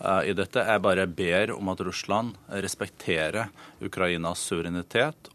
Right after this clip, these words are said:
og territorielle integritet. Det er de forpliktet til etter folkeretten.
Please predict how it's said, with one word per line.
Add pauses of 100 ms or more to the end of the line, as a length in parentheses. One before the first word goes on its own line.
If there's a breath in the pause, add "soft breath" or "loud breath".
og
territorielle
integritet. (300 loud breath)
Det
er
de
forpliktet
til
etter
folkeretten.